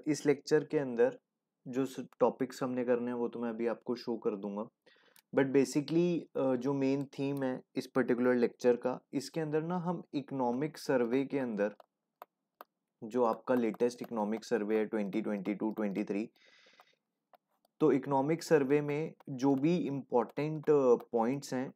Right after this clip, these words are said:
इंश्योरेंस से रिलेटेड, वो इस लेक्चर के अंदर मैंने डिस्कस किए हैं, क्योंकि इकोनॉमिक सर्वे काफ़ी इंपॉर्टेंट, uh,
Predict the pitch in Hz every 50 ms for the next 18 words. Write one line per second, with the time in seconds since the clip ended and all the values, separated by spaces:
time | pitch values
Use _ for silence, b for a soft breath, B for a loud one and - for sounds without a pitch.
0 | _ - 143 131 123 117 - 131 117 113 117 131 139 143 - 151 143 131 117 110
1 | 101 92 92 - 101 95 98 - _ _ _ _ - 117 113 123 131 139 143 143
2 | 139 143 135 131 123 - - 135 123 113 131 123 120 117 120 120 120 117 117 117
3 | 117 110 107 - - 117 110 - - - 101 92 90 92 _ _ _ _ _ -
4 | 143 131 - 151 151 151 143 139 131 131 139 135 - - 147 131 127 135 139 120
5 | - 139 123 120 - - 139 139 131 120 - - 113 104 101 - 127 131 135 131
6 | 123 139 135 131 127 120